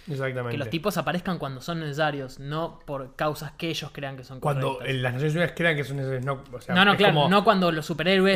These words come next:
Speaker 1: Exactamente.
Speaker 2: eh, no cuando los Avengers digan, "Che, vamos a, vamos acá a matar a estos", o
Speaker 1: Exactamente.
Speaker 2: vamos a,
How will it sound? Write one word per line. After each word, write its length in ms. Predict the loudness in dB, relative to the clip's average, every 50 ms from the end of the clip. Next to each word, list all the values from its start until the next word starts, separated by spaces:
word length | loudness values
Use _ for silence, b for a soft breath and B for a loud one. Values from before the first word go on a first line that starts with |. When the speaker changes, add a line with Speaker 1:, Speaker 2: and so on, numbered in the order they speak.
| 2
Speaker 1:
Exactamente. 880 | 0 -2 -4 -2 -2 -2 -2 -2 -2 -4 -4 -6 -6 -8 -8 -10 -8 -8
Speaker 2:
eh, 20 | -8 -6 0 2
no 120 | 2 4
cuando 180 | 6 4 4 4
los 140 | 2 2 2
Avengers 500 | 2 4 4 4 2 2 0 -2 -2 -2
digan, 380 | 0 0 -2 -2 -2 -6 -8 -6
"Che, 180 | -4 -2 0
vamos 240 | 2 2 0 0 -2
a, 240 | -4 -4 -4 -6 -4
vamos 240 | -4 -4 -4 -4 -6
acá 320 | -4 -2 0 0 0 -2
a 40 | -6
matar 300 | -8 -10 -8 -8 -6 -8
a 40 | -8
estos", 340 | -10 -10 -12 -12 -12 -10 -10
o 40 |
Speaker 1:
Exactamente. 600 | -6 -4 -2 -2 0 0 0 0 2 0 0 -2 -2
Speaker 2:
vamos 40 | -4
a, 320 | -4 -6 -8 -14 -20